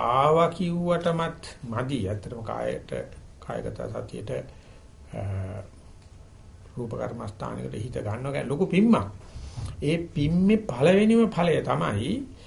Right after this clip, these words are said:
මේ විවිධාකාර අරමුණු දිගේ දුවන හිත, කාමච්ඡන්ද හිත නැත්තම් චන්දූප සහිත සංගත හිත මේ මධ්‍යස්ථ කය කියන එකම අරමුණේ බොහෝ වෙලා පවත්තන.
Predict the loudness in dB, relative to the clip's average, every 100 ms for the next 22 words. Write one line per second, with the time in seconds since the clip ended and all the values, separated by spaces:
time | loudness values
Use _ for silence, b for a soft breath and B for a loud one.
0 | B -6 -4 -2 -4 -2 2 4 4 4
1 | 2 4 4 4 2 0 -2 -2 -2 0
2 | 0 0 0 -2 0 0 0 B B -10
3 | -4 -2 0 -4 -4 -2 0 2 2 0
4 | -2 -2 -2 -4 -4 -6 -4 -4 -2 0
5 | 0 -2 -4 -6 -4 -4 -4 -6 -6 -6
6 | -4 0 2 0 -2 -6 -10 B B B
7 | B B B -6 -4 -4 -4 -2 -2 -4
8 | -8 -6 -4 -6 -6 -2 0 -2 -2 0
9 | 0 0 -2 -4 -2 0 0 -2 -2 -2
10 | -2 0 0 0 -2 -2 -4 -6 -6 -10
11 | -10 -14